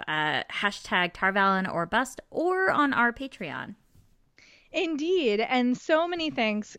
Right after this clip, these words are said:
Speaker 2: go out to our Patreon supporters, Janae H, Jennifer P, Peace Vulcan, Rio W, Christina G, Chaitali S, Charlie E, Arcade, Stephen S,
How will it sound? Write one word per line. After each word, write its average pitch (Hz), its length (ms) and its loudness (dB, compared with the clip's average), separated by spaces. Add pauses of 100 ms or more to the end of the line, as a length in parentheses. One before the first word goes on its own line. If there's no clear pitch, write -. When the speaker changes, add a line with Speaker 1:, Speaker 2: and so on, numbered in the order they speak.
Speaker 2:
go 226 180 0
out 202 360 0
to 220 400 -2
our 202 500 2
Patreon 220 580 -2
supporters, 185 840 -2 (320)
Janae 226 400 4
H, 285 500 0 (100)
Jennifer 208 440 -2
P, 254 540 2 (180)
Peace 349 300 2
Vulcan, 277 640 0
Rio 226 440 2
W, 220 600 0 (220)
Christina 254 420 2
G, 208 680 -2
Chaitali 220 600 2
S, 202 460 -4 (240)
Charlie 247 420 2
E, 233 600 -8 (120)
Arcade, 220 680 -2 (320)
Stephen 349 360 2
S, 294 380 -2